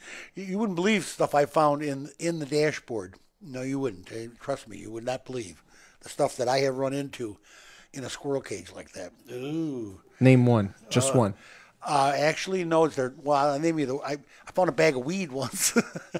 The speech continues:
Speaker 1: It fell down the
Speaker 2: Anything
Speaker 1: it,
Speaker 2: but that,
Speaker 1: it
Speaker 2: boss.
Speaker 1: went down the, it went
Speaker 2: Anything
Speaker 1: down the
Speaker 2: but
Speaker 1: vent.
Speaker 2: that.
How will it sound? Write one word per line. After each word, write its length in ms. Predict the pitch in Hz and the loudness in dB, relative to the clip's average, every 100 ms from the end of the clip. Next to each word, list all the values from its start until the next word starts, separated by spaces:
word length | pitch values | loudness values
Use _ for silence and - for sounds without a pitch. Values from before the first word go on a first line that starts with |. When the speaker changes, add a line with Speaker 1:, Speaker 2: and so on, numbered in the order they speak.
| - - - 175 _ _ _ _ - - - - - - - - | -12 -20 -18 -18 _ _ _ _ -20 -16 -10 -10 -10 -20 -12 -8
Speaker 1:
It 80 | |
fell 240 | - 175 160 | 4 6 8
down 220 | 151 147 | 8 6
the 80 | 135 | 6
Speaker 2:
Anything 360 | 135 151 165 156 | 4 4 4 2
Speaker 1:
it, 60 | |
Speaker 2:
but 160 | 110 - | 2 -2
that, 180 | - - | -8 -2
Speaker 1:
it 60 | 196 | 2
Speaker 2:
boss. 80 | 196 | 6
Speaker 1:
went 180 | 190 | 8
down 180 | 185 190 | 10 10
the, 60 | 170 | 8
it 300 | - 165 - | 4 2 2
went 140 | 214 | 4
Speaker 2:
Anything 160 | 151 214 | 6 6
Speaker 1:
down 220 | 180 185 | 6 6
the 80 | 160 | 6
Speaker 2:
but 100 | 143 | 6
Speaker 1:
vent. 240 | 147 175 | 6 4
Speaker 2:
that. 80 | - | -2